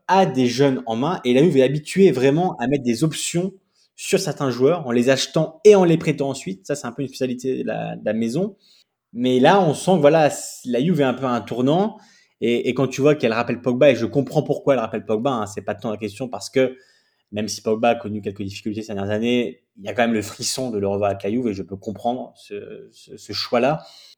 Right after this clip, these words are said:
Mais c'est certain que Pogba revient dans la peau du titulaire et qu'il va prendre la place d'un, d'un joueur plus jeune, euh, italien. Donc, euh, aujourd'hui, vraiment, on a l'impression qu'il y aura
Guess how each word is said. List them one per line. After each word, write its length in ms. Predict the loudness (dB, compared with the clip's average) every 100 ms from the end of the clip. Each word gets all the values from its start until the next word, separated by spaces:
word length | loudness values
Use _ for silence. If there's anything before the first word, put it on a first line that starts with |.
| _ -6
Mais 140 | -6
c'est 120 | -4
certain 340 | -4 -2 -2 -2
que 120 | -4
Pogba 460 | -2 -2 2 2
revient 300 | 4 0 -2 -2
dans 60 |
la 80 | -4
peau 140 | -6
du 120 | -14 -16
titulaire 500 | -16 -2 2 2 -2
et 80 | -12
qu'il 140 | -6
va 140 | -4
prendre 220 | -4 -4 -4
la 100 | -6
place 520 | -6 -2 -2 -2 0
d'un, 520 | 0 2 -2 -4 -4
d'un 180 | -4 -4
joueur 320 | 0 -2 -2
plus 140 | -8
jeune, 360 | 6 6 6 -4 -14 _
euh, 380 | -16 -14 -10 -10 -10
italien. 360 | -2 0 2
Donc, 220 | 0 -2 -2
euh, 140 | -2 -4 _ _ _ _
aujourd'hui, 480 | 2 4 4 6 4
vraiment, 260 | 4 4
on 60 | 4
a 60 | 2
l'impression 260 | 0 -4
qu'il 160 | -4 -2
y 40 |
aura 420 | 0 2 0 -2